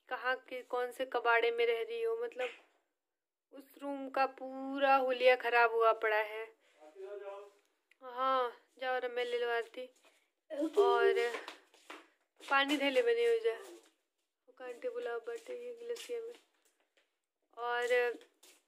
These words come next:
लाइट का वेट करती रही क्योंकि ग-, एक तो गर्मी, ऊपर से तबीयत, ऊपर से ये सारी चीज़ें। तो इंतज़ार करते करते, करते करते अब जाके लाइट आई है। तो अभी फ़ोन भी चार्ज करूँगी।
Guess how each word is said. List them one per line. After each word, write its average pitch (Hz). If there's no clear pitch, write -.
लाइट 247
का 262
वेट 254
करती 247
रही 247
क्योंकि 240
ग-, 240
एक 254
तो 269
गर्मी, 262
ऊपर 254
से 262
तबीयत, 269
ऊपर 262
से 262
ये 247
सारी 254
चीज़ें। 254
तो 240
इंतज़ार 254
करते 254
करते, 254
करते 247
करते 247
अब 240
जाके 247
लाइट 240
आई 240
है। 247
तो 247
अभी 240
फ़ोन 247
भी 254
चार्ज 240
करूँगी। 226